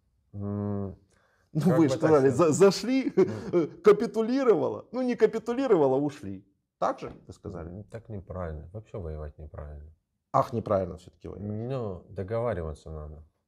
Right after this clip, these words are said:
Speaker 2: Договариваться.
Speaker 1: Вот, вот что мне кажется. Да, то есть... э, я так понял, Россия зашла показать силу. Да. А,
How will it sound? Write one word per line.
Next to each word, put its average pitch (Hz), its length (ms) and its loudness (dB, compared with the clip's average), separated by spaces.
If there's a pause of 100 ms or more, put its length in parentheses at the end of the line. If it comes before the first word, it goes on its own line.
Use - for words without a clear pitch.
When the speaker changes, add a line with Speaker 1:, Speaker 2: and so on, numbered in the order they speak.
(560)
Speaker 2:
Договариваться. 104 640 -2
Speaker 1:
Вот, 98 80 -6
вот - 60 -20
что 87 100 -14
мне 80 220 -12
кажется. 76 480 -16 (320)
Да, 107 200 -2
то 95 160 -8
есть... 87 340 -10
э, 90 520 -8 (540)
я 104 300 -4
так 110 280 -6
понял, 82 340 -10
Россия 92 400 -6
зашла 147 540 -6 (240)
показать 92 440 -4
силу. 78 420 -14 (640)
Да. 101 220 -4 (520)
А, - 100 -8